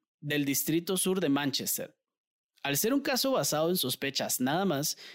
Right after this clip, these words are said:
el coronel decidió asignar el trabajo de investigación a los oficiales más jóvenes del distrito. Estos cerraron la investigación un mes después, el diecisiete de abril, sin realizar ningún arresto.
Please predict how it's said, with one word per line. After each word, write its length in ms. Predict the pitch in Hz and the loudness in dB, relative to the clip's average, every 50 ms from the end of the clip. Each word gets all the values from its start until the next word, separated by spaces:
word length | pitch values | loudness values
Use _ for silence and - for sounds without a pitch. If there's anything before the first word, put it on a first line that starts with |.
| - - | -16 -6
el 160 | - 147 151 170 | -4 -4 -2 0
coronel 400 | 175 175 180 175 175 180 196 214 | 2 2 2 2 2 0 0 0
decidió 400 | 247 233 - 254 233 214 202 208 | -2 0 0 0 0 2 2 2
asignar 440 | 196 - 208 190 190 175 175 175 | 0 0 -2 0 0 0 0 0
el 140 | 180 175 180 | 0 -2 -2
trabajo 400 | - 139 135 175 196 - - 180 | -2 0 0 0 0 0 0 0
de 60 | 170 | 0
investigación 640 | 170 170 160 147 - - 139 123 120 117 - 135 147 160 | 0 0 0 -2 -2 -2 -2 -2 0 0 0 0 0 0
a 60 | 170 | 2
los 180 | 170 160 156 | 0 0 0
oficiales 640 | - 120 - - 120 - - 135 139 147 156 151 151 | -2 -4 -4 -2 -2 -2 0 0 0 0 0 0 2
más 220 | 143 139 143 143 - | 0 0 0 0 -2
jóvenes 560 | - - 147 151 156 160 160 160 160 151 143 | -2 -2 0 0 2 2 2 2 0 0 0
del 160 | 143 131 120 | -2 -2 0
distrito. 580 | 120 113 - - - 135 131 131 127 - - - _ _ _ _ _ _ _ _ _ _ _ _ _ _ _ _ _ _ - - - - - - - - _ - | 0 -2 -2 -2 -2 -2 -2 -2 -2 -6 -18 -20 _ _ _ _ _ _ _ _ _ _ _ _ _ _ _ _ _ _ -20 -20 -20 -20 -20 -20 -20 -20 _ -4
Estos 320 | - 156 - - 226 220 | -4 -4 -2 -2 -2 0
cerraron 480 | - 233 190 - 185 185 180 170 156 147 | 0 0 0 0 2 2 2 4 4 4
la 40 | 139 | 4
investigación 760 | 131 120 123 123 - 135 127 123 123 - 156 156 160 165 160 | 4 2 2 0 -2 -2 -2 0 0 0 2 2 0 0 2
un 160 | - 180 196 202 | 2 2 4 4
mes 220 | 196 185 180 170 | 4 2 2 0
después, 640 | 196 202 - - 220 208 170 170 - - - - _ _ | 0 -2 -2 0 2 2 2 2 0 -2 -4 -6 _ _
el 140 | - 131 131 | -2 -2 0
diecisiete 520 | 123 127 123 120 120 117 - 127 123 - 160 | 0 0 0 -2 -2 -2 -2 -2 -2 -2 0
de 60 | 160 | 0
abril, 400 | 165 175 180 156 147 165 - - - - _ | 2 2 2 2 0 -2 -6 -10 -20 -20 _
sin 240 | - - 165 160 160 | -6 -2 0 2 2
realizar 720 | 156 156 147 143 143 135 131 - 160 175 185 180 - - - | 2 2 2 2 2 2 2 2 0 0 0 -2 -4 -4 -2
ningún 760 | 147 143 143 147 151 151 147 143 156 170 170 170 - - _ - | 0 2 2 2 2 2 2 2 2 2 2 2 -2 -4 _ -6
arresto. 680 | 143 147 143 143 143 135 127 - - - - - | -4 -2 -2 -2 -2 0 0 -2 -4 -4 -8 -18